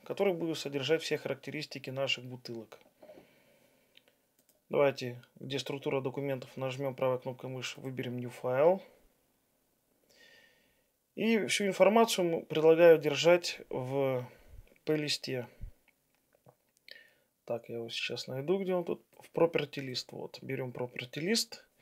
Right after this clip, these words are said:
Я назову Property List как items точка, а, просто items.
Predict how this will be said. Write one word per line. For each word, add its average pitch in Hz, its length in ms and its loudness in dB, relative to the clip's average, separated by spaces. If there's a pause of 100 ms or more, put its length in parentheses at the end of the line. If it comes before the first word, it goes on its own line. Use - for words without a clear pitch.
(440)
Я 185 100 10
назову 175 640 4 (540)
Property 143 460 0
List 170 180 -4
как 135 220 -8 (200)
items 156 720 4 (880)
точка, 135 680 -2 (1000)
а, 123 160 -6
просто 135 340 -6
items. 123 540 -10